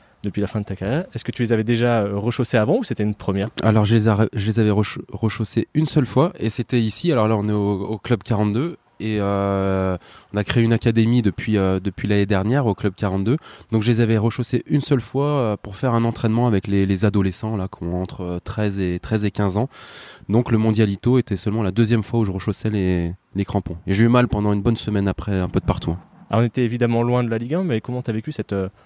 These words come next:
Speaker 1: on va appeler ça cette compétition ?
Speaker 2: Ouais, alors c'est plus de la, c'est plus de la compétition, même si quand on joue, on a toujours envie de, de gagner. Mais moi, moi, je fais ce genre de choses pour passer un bon moment, surtout. Et ça a permis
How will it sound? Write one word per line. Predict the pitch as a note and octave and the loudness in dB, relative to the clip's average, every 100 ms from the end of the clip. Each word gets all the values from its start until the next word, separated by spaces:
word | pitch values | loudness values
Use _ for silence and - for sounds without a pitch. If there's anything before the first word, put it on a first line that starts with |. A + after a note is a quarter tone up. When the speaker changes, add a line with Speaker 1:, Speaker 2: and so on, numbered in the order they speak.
| _ | _
Speaker 1:
on | G2+ | -8
va | |
appeler | F#2+ G2+ | -8 -8
ça | G2+ | -10
cette | G#2+ | -10
compétition ? | - A2 A#2 - A2+ D#3 _ _ _ _ | -8 -6 -6 -8 -10 -12 _ _ _ _
Speaker 2:
Ouais, | - F2+ | 0 4
alors | F#2 F2+ | 4 0
c'est | - | -4
plus | - G2+ | -2 0
de | |
la, | G#2 | -2
c'est | - | -2
plus | - G#2 | -2 0
de | |
la | G#2+ | 0
compétition, | G#2 A2 - A2 - A#2+ | -2 -2 -2 -2 2 4
même | G2+ | 4
si | - - | 0 -6
quand | G#2 - | -6 -4
on | G#2+ | -2
joue, | A2 | 2
on | G2+ | 2
a | F#2+ | 0
toujours | G#2 G#2 | 0 2
envie | G#2+ G2+ | 4 2
de, | G2+ G#2 G2 F#2+ | 4 6 6 4
de | G2+ | 4
gagner. | G#2+ A#2+ B2+ | 4 6 6
Mais | G#2+ | 4
moi, | F#2+ G2+ G#2 - - - - | 4 2 0 -2 -20 -14 -2
moi, | G#2 | -2
je | - | 0
fais | G2+ | 0
ce | F#2 | 2
genre | G#2 | 0
de | - | 0
choses | - G#2 - - | -2 -2 -4 -6
pour | G2 | -2
passer | G#2 - | 0 0
un | G2+ | -2
bon | G#2 | 0
moment, | A#2 B2+ B2+ | 0 2 0
surtout. | - G2+ - A#2+ A#2+ | -2 -6 -2 2 4
Et | F#2+ | 2
ça | F2+ F#2 | 0 -2
a | |
permis | - F#2+ G2+ F2+ | 0 0 0 -2